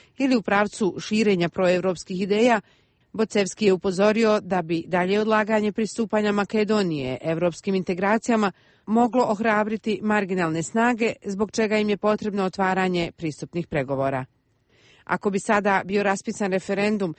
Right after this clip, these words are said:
šezdeset jedan posto građana Srbije glasalo bi za ulazak svoje zemlje u Evropsku uniju, pokazuju rezultati istraživanja Beogradske agencije Strateški marketing, koju je danas objavljuju srbijanski mediji.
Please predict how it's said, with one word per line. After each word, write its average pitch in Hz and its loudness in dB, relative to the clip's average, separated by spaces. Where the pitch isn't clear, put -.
šezdeset 247 -2
jedan 240 2
posto 214 0
građana 190 -2
Srbije 226 0
glasalo 208 0
bi 208 -2
za 208 0
ulazak 196 0
svoje 196 0
zemlje 190 2
u 185 4
Evropsku 190 -2
uniju, 180 0
pokazuju 254 2
rezultati 196 0
istraživanja 180 -2
Beogradske 180 -2
agencije 175 -2
Strateški 160 -4
marketing, 208 -2
koju 240 4
je 196 2
danas 185 0
objavljuju 170 0
srbijanski 151 -6
mediji. 156 -2